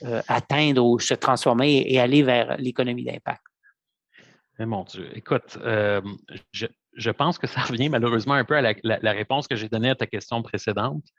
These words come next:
Speaker 2: des contraintes, euh, des, des, des, des cibles contraignantes. Je pense que c'est une chose. Euh, mais si tu me demandes, euh, peut-être plus à l'échelle de notre industrie,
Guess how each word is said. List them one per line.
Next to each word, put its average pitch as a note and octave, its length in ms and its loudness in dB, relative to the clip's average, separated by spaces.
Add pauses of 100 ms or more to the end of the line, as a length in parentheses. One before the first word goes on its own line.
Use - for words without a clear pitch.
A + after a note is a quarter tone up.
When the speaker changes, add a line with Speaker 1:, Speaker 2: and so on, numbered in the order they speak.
(220)
Speaker 2:
des G#2 100 -6
contraintes, A2 640 -6 (640)
euh, G2 540 -4
des, F#2+ 180 -8
des, G2 200 -10
des, G#2+ 120 -12
des G2+ 160 -10
cibles A#2 220 -10
contraignantes. A2 640 -4
Je - 60 -16
pense B2 200 -8
que A2 120 -8
c'est - 160 -14
une G2+ 100 -6
chose. D3+ 480 -6 (560)
Euh, G#2 580 0 (200)
mais A#2 140 -6
si - 260 -10
tu - 180 -8
me B2+ 160 0
demandes, B2+ 640 0
euh, G#2 460 -2
peut-être - 340 -6
plus - 220 -10
à C3+ 40 -2
l'échelle B2 360 -2
de A2 80 -2
notre G#2+ 220 -4
industrie, G#2+ 520 -12